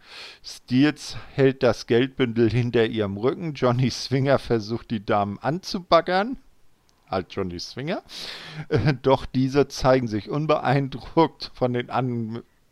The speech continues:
Machsprüchen des Swingman. Kann man eigentlich gar nicht f-, glauben, dass der Swingman bei den, mit seiner Masche bei den Frauen keinen Erfolg hat, ne?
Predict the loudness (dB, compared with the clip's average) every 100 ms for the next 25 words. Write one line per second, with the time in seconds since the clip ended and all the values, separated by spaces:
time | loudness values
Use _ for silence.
0 | _ -8 -8 -8 -8 -8 -6 -10 -8 -6
1 | -6 -4 -8 -12 -20 -16 -12 -8 -8 -6
2 | -6 -6 -6 -6 -4 -4 -6 -8 -16 -18
3 | -20 _ _ 2 4 4 0 -4 -2 -6
4 | -6 -6 -4 -4 -4 -4 -4 -6 -6 -8
5 | -8 -6 -4 -4 -4 -4 -6 -6 -6 -4
6 | -4 -4 -6 -4 -6 -8 -8 -4 -4 -4
7 | -18 _ -14 -14